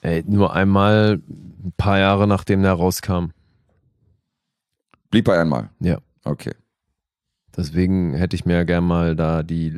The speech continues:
Speaker 1: Langfassung angeguckt, weil ich fand den damals nicht so geil.
Speaker 2: Ja, ich fand den damals auch nicht so geil. Jetzt habe ich den nochmal neu gesichtet und finde ihn immer noch nicht so richtig geil.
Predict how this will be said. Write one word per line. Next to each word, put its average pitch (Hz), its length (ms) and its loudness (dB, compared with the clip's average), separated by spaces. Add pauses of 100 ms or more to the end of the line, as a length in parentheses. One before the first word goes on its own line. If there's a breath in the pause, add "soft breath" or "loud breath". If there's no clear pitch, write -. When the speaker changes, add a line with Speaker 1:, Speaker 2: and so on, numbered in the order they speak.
Speaker 1:
Langfassung 85 640 -4
angeguckt, 87 560 -4
weil 71 120 -2
ich - 120 -8
fand 78 180 -6
den 71 140 -6
damals 73 400 -4
nicht 65 120 -10
so - 120 -8
geil. 90 300 0 (1120)
Speaker 2:
Ja, 87 500 2 (680)
ich - 180 -4
fand 92 140 -2
den 101 100 2
damals 98 240 2
auch 101 120 0
nicht 101 140 0
so 71 100 -2
geil. 69 380 -2
Jetzt - 160 -14
habe 80 100 0
ich - 80 -10
den 85 100 -2
nochmal 85 200 0
neu 87 160 2
gesichtet 76 480 -4
und 78 240 -4 (120)
finde - 240 -8
ihn - 60 -8
immer 92 180 0
noch 78 100 0
nicht 76 120 -4
so - 80 -6
richtig - 280 -8
geil. 76 260 -2